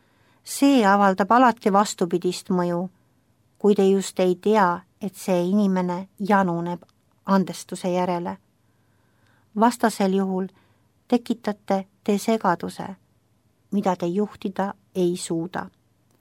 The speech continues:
Ta küsib: "Mille eest?" Oma kogemustest võin öelda, et üheksa inimest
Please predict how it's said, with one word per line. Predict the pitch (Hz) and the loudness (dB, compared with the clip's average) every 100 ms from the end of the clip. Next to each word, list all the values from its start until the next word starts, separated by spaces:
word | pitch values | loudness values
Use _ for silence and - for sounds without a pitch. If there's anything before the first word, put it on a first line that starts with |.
| _ _ _ _ _ | _ _ _ _ _
Ta | 208 | -2
küsib: | 202 233 - 208 - _ _ _ _ | 0 -2 -2 -6 -8 _ _ _ _
"Mille | 208 226 240 247 220 180 | 0 2 4 4 2 -2
eest?" | 185 - _ _ _ _ _ _ _ _ _ _ _ _ _ | -6 -16 _ _ _ _ _ _ _ _ _ _ _ _ _
Oma | 226 254 269 | 6 6 6
kogemustest | 269 269 247 220 208 - 208 - | 2 2 2 2 -4 -8 -10 -6
võin | 190 190 | -2 2
öelda, | 233 240 190 190 196 _ _ _ _ _ | 4 4 2 -2 -6 _ _ _ _ _
et | 208 202 - 240 | -6 -6 -4 0
üheksa | 269 262 233 - | 2 2 -2 -2
inimest | 220 226 202 185 | 2 2 2 -4